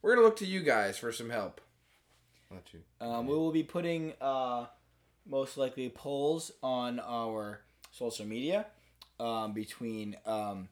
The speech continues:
Speaker 2: Sober Kid, Del Figolo. I lied. Between Del Figolo, yeah, Dairy Queen, um, El Nino, and then Sober Kid will be also
Speaker 1: Maybe,
Speaker 2: the
Speaker 1: what if we
Speaker 2: four.
Speaker 1: put the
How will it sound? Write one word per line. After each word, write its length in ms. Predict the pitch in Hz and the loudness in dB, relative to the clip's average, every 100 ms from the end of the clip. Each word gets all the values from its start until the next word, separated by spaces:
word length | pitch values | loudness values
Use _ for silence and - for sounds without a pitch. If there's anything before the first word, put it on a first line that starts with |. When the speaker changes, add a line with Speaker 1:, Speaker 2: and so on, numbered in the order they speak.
| _ | _
Speaker 2:
Sober 320 | - 120 120 123 | -4 0 0 0
Kid, 340 | 135 135 - _ _ _ 113 110 | -2 -2 -6 _ _ _ -12 -4
Del 180 | 110 | -4
Figolo. 600 | 104 117 113 117 117 120 - _ _ _ _ _ _ - | -2 -4 0 2 2 0 -4 _ _ _ _ _ _ 0
I 100 | 127 | 4
lied. 280 | 131 117 107 - 120 | 6 6 4 -4 -12
Between 320 | 123 - 117 110 | -12 -6 -4 -2
Del 180 | 113 | -4
Figolo, 500 | - 135 135 135 139 | -2 0 4 4 4
yeah, 160 | 139 104 | 0 -2
Dairy 360 | 90 120 120 123 | -2 -2 -2 -4
Queen, 400 | 139 127 135 151 _ _ _ _ _ _ _ - | -6 -4 -6 -8 _ _ _ _ _ _ _ -6
um, 320 | 120 117 113 - | -4 -2 -4 -4
El 160 | 120 | -2
Nino, 560 | 123 139 147 160 175 180 - _ _ _ _ - - | -2 -2 0 2 2 -2 -12 _ _ _ _ -20 -6
and 200 | 123 120 | -4 -2
then 340 | 117 107 104 - _ _ - | -2 -4 -8 -14 _ _ -12
Sober 320 | - 127 135 147 | -4 0 0 2
Kid 200 | 165 156 | 0 0
will 80 | |
be 100 | 131 | 0
also 220 | 127 127 170 | 0 0 4
Speaker 1:
Maybe, 180 | 214 | 2
Speaker 2:
the 100 | - | 4
Speaker 1:
what 80 | 190 | 4
if 60 | 214 | 4
we 60 | 240 | 2
Speaker 2:
four. 220 | 220 214 | 2 2
Speaker 1:
put 200 | 123 110 | 0 -4
the 320 | 170 165 | -2 -2